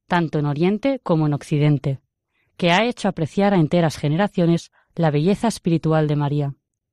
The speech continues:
Pintores, escultores, músicos y poetas han dejado obras maestras que, poniendo de relieve los diversos aspectos de la grandeza de la Virgen,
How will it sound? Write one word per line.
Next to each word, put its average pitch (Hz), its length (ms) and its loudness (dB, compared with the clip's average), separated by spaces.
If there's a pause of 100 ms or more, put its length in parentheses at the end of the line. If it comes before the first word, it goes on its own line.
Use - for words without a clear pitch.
(520)
Pintores, 175 680 0
escultores, 151 800 -2 (280)
músicos 214 600 0
y 170 60 0
poetas 180 560 -2 (340)
han 202 220 2
dejado 147 420 0
obras 202 380 0
maestras 160 640 -2 (420)
que, 170 140 -2
poniendo 214 420 2
de 220 140 2
relieve 156 520 0 (120)
los 165 240 0
diversos 190 360 0
aspectos 156 520 -2
de 151 80 2
la 143 80 2
grandeza 147 480 0
de 131 80 -2
la 139 100 -2
Virgen, 190 460 -2